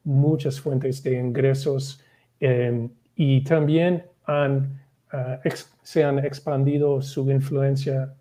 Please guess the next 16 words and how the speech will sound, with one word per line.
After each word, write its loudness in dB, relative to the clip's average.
en 0
toda 4
América 2
Latina -2
porque 0
han 0
ofrecido -2
su, -6
ah, -2
capacitación -2
a 2
otros -2
medios, -2
em, -4
eh, 0
en 0